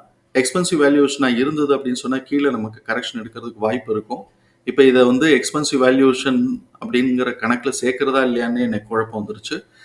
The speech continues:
So, இப்ப நார்மலா நம்ம வந்து பார்ப்போம், ஒரே ரேஞ்ச், அந்த ரேஞ்சுக்குள்ளேயே சுத்திட்டு இருக்கிறதுக்கு வாய்ப்பு இருக்குங்கிறத நம்ம புரிதலுக்குள்ள எடுத்துக்குவோம். எக்ஸ்போனென்ஷியல் ஃபார்முலால கிடைச்சிருக்கக்கூடிய பிரைஸ் ரேஞ்சை நம்ம சார்ட்ல மார்க் பண்ணியிருக்கிறோம்.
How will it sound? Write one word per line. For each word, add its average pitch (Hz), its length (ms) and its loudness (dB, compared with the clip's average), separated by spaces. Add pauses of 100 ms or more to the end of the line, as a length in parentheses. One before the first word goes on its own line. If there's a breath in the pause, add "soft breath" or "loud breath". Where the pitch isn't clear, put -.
(140)
So, 170 160 -2
இப்ப 165 100 4 (120)
நார்மலா 202 360 8
நம்ம 175 220 0
வந்து 160 180 0
பார்ப்போம், 147 400 -2
ஒரே 156 220 4
ரேஞ்ச், 135 340 2
அந்த 117 200 0
ரேஞ்சுக்குள்ளேயே 135 560 -2
சுத்திட்டு 123 300 -12
இருக்கிறதுக்கு 123 420 -18
வாய்ப்பு - 320 -6
இருக்குங்கிறத 104 440 -8
நம்ம 127 240 -16
புரிதலுக்குள்ள 107 440 -6
எடுத்துக்குவோம். 95 420 -12 (500 loud breath)
எக்ஸ்போனென்ஷியல் 165 580 2
ஃபார்முலால 127 440 2
கிடைச்சிருக்கக்கூடிய 127 720 -6
பிரைஸ் 123 460 -4
ரேஞ்சை 123 320 0
நம்ம 120 200 -6 (100)
சார்ட்ல 117 320 0
மார்க் 104 340 -2
பண்ணியிருக்கிறோம். 104 500 -10